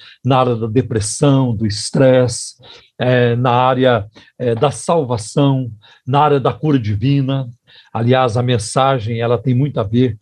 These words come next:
é, com isso hoje, o cristão e a questão da enfermidade, da doença, é, como é que é essa dinâmica, né? Daqui a pouco vamos ouvir a palavra de Deus nesse sentido. E comigo hoje no programa, meu querido irmão, pastor Paul-,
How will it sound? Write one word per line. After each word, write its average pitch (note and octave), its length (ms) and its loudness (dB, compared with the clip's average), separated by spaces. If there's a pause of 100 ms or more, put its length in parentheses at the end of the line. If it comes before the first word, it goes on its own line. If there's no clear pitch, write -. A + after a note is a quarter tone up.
(320)
é, A#2 180 -2
com C3+ 240 4
isso C#3 340 4
hoje, A#2 480 2
o B2+ 120 -2
cristão C#3+ 760 0
e B2 140 -2
a A#2+ 80 2
questão B2 420 -4
da B2 80 4
enfermidade, B2 880 0 (300)
da B2 120 2
doença, A#2+ 720 0 (420)
é, A2 180 -2
como A#2+ 260 2
é C3+ 80 2
que B2+ 200 0
é B2 220 4
essa B2+ 240 -2
dinâmica, A2 720 2
né? C#3 220 -2 (100)
Daqui C#3 200 2
a B2+ 40 2
pouco B2 260 -2
vamos B2 240 0
ouvir A2 460 2 (320)
a B2+ 60 -8
palavra B2 320 0
de G#2 120 -2
Deus G#2+ 320 -2
nesse G#2+ 200 -6
sentido. - 380 -8 (220)
E D3+ 80 4
comigo D#3+ 380 2
hoje C3+ 180 4
no B2 120 0
programa, C#3 680 0
meu A#2+ 160 2
querido A#2 340 2
irmão, B2+ 600 0
pastor A2+ 460 -2 (100)
Paul-, C#3 360 2